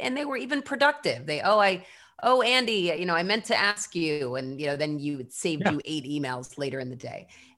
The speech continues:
Speaker 1: And so I was able to circle back with them during the pandemic. I thought, "My gosh, everybody's doing these push-ups in the office, and now nobody's in the office." And they continued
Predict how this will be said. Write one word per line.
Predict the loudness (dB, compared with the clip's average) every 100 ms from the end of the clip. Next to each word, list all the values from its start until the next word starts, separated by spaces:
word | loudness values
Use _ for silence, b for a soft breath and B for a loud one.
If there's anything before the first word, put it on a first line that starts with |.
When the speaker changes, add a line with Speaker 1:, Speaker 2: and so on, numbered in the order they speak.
| -4
Speaker 1:
And | -4 -2
so | 4 6 6 2 -4 b b _ _
I | 0
was | 2 2
able | 0
to | -2
circle | -4 -12 -2
back | 0 0 _ _ -12
with | -8 -4
them | -2
during | -2 -2 -2 -4
the |
pandemic. | -6 -4 -2 2 2 0 -4
I | -10
thought, | -10 -8
"My | -8 -10
gosh, | -6 -6 -6
everybody's | -8 -8 -10 -8
doing | -8 -8 -10 _
these | -14 -14
push-ups | -8 -8 -8 -8
in | -8
the | -2
office, | 0 0 -2 -6 -6
and | -4
now | -2
nobody's | -2 -2 -4 -6
in | -6
the | -2
office." | 0 0 -2 -10 -12 -16 b b b -6
And | 0 2 0 -2 -4
they | -2 -2
continued | -2 -8 -6 -4 -4 -4